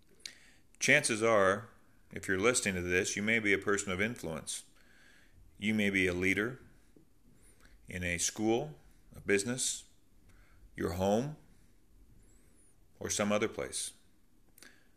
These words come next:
But everyone's a leader. And chances are we've been influenced by somebody in our lives too. For me, besides the fact of my mom and dad,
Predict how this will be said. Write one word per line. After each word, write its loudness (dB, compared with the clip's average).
But 6
everyone's 2
a 0
leader. -2
And -4
chances 4
are 6
we've 2
been 6
influenced -2
by 4
somebody 2
in 0
our 0
lives 0
too. -2
For 2
me, 6
besides 2
the 0
fact 6
of -4
my 2
mom 2
and -4
dad, 2